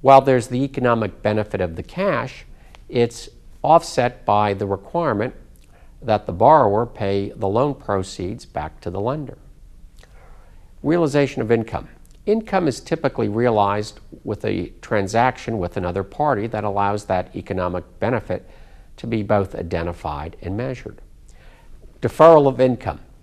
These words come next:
Unless income is deferred or excluded, it will be included in gross income in the period dictated by the taxpayer's accounting method.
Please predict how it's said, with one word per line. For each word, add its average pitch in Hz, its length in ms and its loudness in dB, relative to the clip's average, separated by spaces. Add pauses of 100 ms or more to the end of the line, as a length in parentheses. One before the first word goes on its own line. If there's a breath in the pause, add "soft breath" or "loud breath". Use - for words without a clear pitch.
(140)
Unless 190 320 2
income 170 400 2
is 131 140 0
deferred 135 480 2
or 110 120 2
excluded, 127 680 -4 (520)
it 135 80 -6
will 143 120 -2
be 127 140 -2
included 113 520 -2
in 113 100 -4
gross 92 400 -2
income 110 440 -4
in 95 180 -6
the 92 80 -6
period 95 580 -2
dictated 87 680 -8 (600 soft breath)
by 95 160 4
the 98 80 -2
taxpayer's 90 800 -6
accounting 139 420 -4
method. - 380 -16